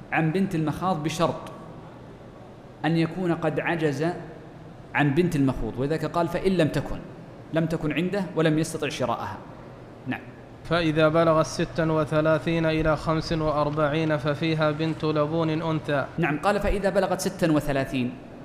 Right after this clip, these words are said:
Speaker 1: إلى أن تبلغ خمسا وأربعين فإنه إنما يخرج بنت لبون، وهي التي أتمت سنتين، ولا بد أن تكون أنثى".
Speaker 2: فإذا بلغت ستا وأربعين إلى ستين ففيها حقة طروقة الجمل.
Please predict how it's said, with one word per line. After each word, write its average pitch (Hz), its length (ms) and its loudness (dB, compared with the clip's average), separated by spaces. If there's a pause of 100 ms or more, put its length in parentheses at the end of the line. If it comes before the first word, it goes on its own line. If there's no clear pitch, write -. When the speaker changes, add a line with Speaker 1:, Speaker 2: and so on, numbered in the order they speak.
(180)
Speaker 1:
إلى 190 140 4
أن 175 220 2
تبلغ 147 360 2
خمسا 160 380 -2
وأربعين 147 600 2 (960)
فإنه 170 440 4
إنما 165 240 4
يخرج 160 380 2 (400)
بنت 165 200 4
لبون، 147 300 2
وهي 151 180 2
التي 151 300 -2
أتمت 156 360 2
سنتين، 117 540 0 (800)
ولا 160 160 2
بد 170 180 0
أن 156 100 0
تكون 156 240 -2
أنثى". 123 320 -2 (520)
Speaker 2:
فإذا 156 360 4
بلغت 160 380 4
ستا 160 440 -2
وأربعين 156 680 2
إلى 151 320 2
ستين 160 540 0
ففيها 156 460 2
حقة 151 640 0
طروقة 156 560 2
الجمل. 156 420 2